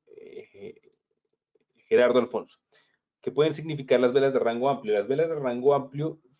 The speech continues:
tienen, dependiendo la zona, pueden ser continuación o finalización.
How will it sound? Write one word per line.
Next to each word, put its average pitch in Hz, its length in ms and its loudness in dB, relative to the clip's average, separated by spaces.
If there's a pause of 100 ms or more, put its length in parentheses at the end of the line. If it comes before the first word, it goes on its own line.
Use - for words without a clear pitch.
tienen, 127 500 -2
dependiendo 127 720 0
la 147 120 2
zona, 104 440 -6 (600)
pueden 120 240 2
ser 123 180 0
continuación 127 640 -2
o 123 140 -6
finalización. 95 760 -6